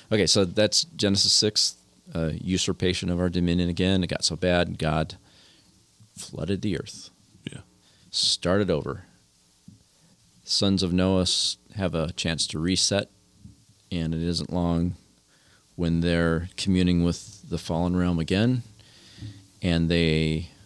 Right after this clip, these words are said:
Speaker 1: Was guy, one guy in particular, Nimrod, becomes a Gibor. In other words, he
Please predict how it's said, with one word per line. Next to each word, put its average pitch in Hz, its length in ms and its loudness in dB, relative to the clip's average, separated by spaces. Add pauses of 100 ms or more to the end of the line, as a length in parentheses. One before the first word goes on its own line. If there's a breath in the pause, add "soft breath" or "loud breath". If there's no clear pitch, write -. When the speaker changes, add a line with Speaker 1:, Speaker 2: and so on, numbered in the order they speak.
(1040 soft breath)
Speaker 1:
Was - 220 -4
guy, 85 180 0
one 85 300 2
guy 82 160 2
in 80 160 2
particular, 95 440 -2
Nimrod, 101 640 2 (2250 loud breath)
becomes 92 480 0
a 80 80 0
Gibor. 80 680 0 (1200 loud breath)
In 85 100 0
other 82 160 0
words, 78 260 -2
he 80 220 -4